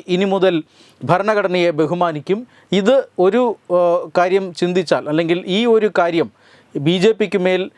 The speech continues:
സാങ്കേതികമായി എൻ ഡി എയുടെ വിജയം തന്നെയാണ് എന്നാണ് പല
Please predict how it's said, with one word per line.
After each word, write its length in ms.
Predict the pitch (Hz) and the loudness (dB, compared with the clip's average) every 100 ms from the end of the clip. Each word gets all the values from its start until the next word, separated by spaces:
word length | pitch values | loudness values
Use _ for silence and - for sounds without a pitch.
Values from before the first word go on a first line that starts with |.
| _ - | _ -2
സാങ്കേതികമായി 800 | 175 208 233 240 214 180 170 170 202 - _ _ _ 160 | 0 2 0 2 2 2 0 -2 -4 -10 _ _ _ 0
എൻ 80 | 170 190 | 0 2
ഡി 80 | 214 | 2
എയുടെ 200 | 190 175 165 156 | 2 2 -2 0
വിജയം 280 | 180 226 196 | 0 2 0
തന്നെയാണ് 420 | 170 175 160 165 180 | 0 0 0 -2 -4
എന്നാണ് 320 | 165 160 151 160 - _ _ | -2 -2 -2 -4 -8 _ _
പല 160 | 165 | 0